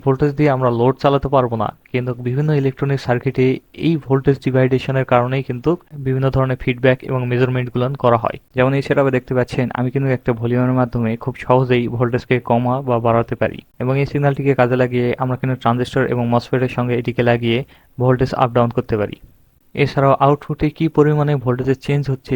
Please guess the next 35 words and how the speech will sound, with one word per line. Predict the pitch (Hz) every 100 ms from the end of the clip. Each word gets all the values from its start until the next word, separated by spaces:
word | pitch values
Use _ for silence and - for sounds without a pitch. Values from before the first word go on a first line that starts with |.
| 127
সেটিকেও | - 135 143 143 143 139
কিন্তু | 131 123 120
আমরা | 120
ফিডব্যাক | - 135 135 127
হিসেবে | 131 123 127 131
মেজারমেন্ট | 120 123 117 -
করতে | 117 117
পারি। | 107 101 - _ _ _ _ _ -
এবার | 143 143 151
আমি | 143
এমন | 135 147
কিছু | 160 160
কাজ | 139 139
করব | 143 139
যেটা | 127 135 127
আপনার | 131 120
করা | 123 123
উচিত | 127 131 120
না। | 107 123 _ 127
একটা | - 135 139
এলইডি | 143 143 143
লাইট | 123 131 - - 123
অর্থাৎ | - 120 -
সিগন্যাল | 139 143 143
এলইডি | 135 139 131
লাইটের | 127 - 123 135
সঙ্গে | 131 117 123 - _ 113
একটা | - 123
ওয়ান | 131 151 151
টোয়েন্টি | 151 143 135 -
কিলো | 156 147
ওহমসের | 139 131 131 120
রেজিস্টর | 120 117 - 113 127 _ -
কানেক্ট | 120 120 -
করব | 113